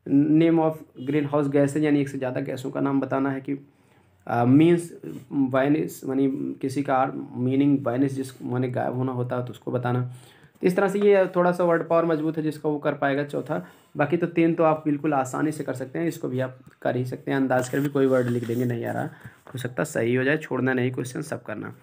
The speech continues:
तो देखिए पहला ग्लोबल, अब हम पढ़ रहे हैं कि ग्लोबल वार्मिंग का मेन ग्रीन हाउस गैस और name of green house gases और vanish का मीनिंग,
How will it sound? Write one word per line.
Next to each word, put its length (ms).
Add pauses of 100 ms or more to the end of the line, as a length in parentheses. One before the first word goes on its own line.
(640)
तो 80
देखिए 260
पहला 300 (120)
ग्लोबल, 380 (140)
अब 120
हम 140
पढ़ 200
रहे 140
हैं 200
कि 80 (380)
ग्लोबल 360
वार्मिंग 500
का 140
मेन 300
ग्रीन 260
हाउस 340
गैस 340
और 160
name 260
of 200
green 200
house 220
gases 440 (560)
और 440 (320)
vanish 320
का 120
मीनिंग, 320